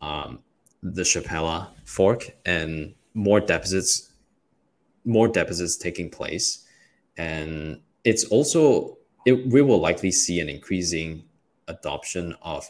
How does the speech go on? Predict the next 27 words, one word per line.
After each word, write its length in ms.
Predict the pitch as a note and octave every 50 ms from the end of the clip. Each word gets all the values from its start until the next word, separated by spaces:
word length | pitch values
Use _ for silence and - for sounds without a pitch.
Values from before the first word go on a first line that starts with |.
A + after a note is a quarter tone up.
| _
L 140 | D2+ D#2 D#2+
S 140 | D#2 D2+ -
D 160 | - F2+ E2+
as 160 | E2 D#2 -
a 40 | D#2+
result, 500 | - C#2+ - - - C2+ E2 B2 D3 -
because 720 | - F2 - - F2+ E2 D#2+ D#2 - - - - - _ _ _ _ _ _ _ _ _ -
it's, 400 | G2 F#2+ F2+ - - - - - -
um, 400 | F#2 E2+ D#2+ D2+ D2+ D2+ - - -
the, 160 | F2+ - - -
the 100 | - F#2
tech 240 | - - C3 - -
risk 280 | G2 E2+ D#2+ - - -
is 440 | E2 D2 - - - - - - _ _ _ _ _ _ _ _ _ _ _ _ _
pretty 200 | - - G#2+ F#2+
much, 340 | E2+ D2+ D2+ D#2 - - - -
um, 340 | E2+ D#2+ C#2+ C#2+ C#2+ C#2+ C2+ - _ _ _ -
quite 160 | - A2+ F2+
negligible 640 | D#2+ E2 - E2 E2+ E2+ F2 D2+ - D2+ C#2 C2+ -
at 120 | D2+ D2+
the, 140 | - E2+ - -
at 100 | F2+ E2
this 140 | - - -
point 240 | - - F#2 E2 D#2
in 80 | C#2+ C#2+
time. 300 | - - D2+ C#2+ C#2+ - _ _ _ _ _ _ _ _ _ _ _ _ _
Um, 500 | - E2 E2 D#2+ D#2+ D#2+ D#2+ D#2+ D#2 -